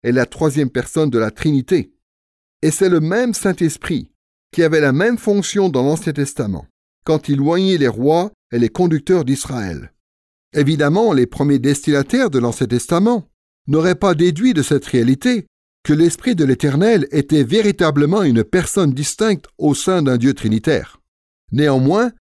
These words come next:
il pouvait comprendre que lorsque l'Esprit oignait des gens et les habitait à exercer certaines fonctions, c'était Dieu lui-même qui était en train d'interagir avec le monde. C'est ce qu'on peut voir à l'occasion de l'onction de Saül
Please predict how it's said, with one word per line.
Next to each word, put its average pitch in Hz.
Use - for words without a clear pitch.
il 143
pouvait 151
comprendre 240
que -
lorsque 143
l'Esprit 139
oignait 139
des 107
gens 120
et 120
les 123
habitait 117
à 98
exercer 107
certaines 98
fonctions, 208
c'était 143
Dieu 160
lui-même 160
qui -
était 143
en 139
train 139
d'interagir 139
avec 101
le 95
monde. 113
C'est 254
ce -
qu'on 180
peut 156
voir 160
à -
l'occasion 147
de 127
l'onction 175
de 127
Saül 170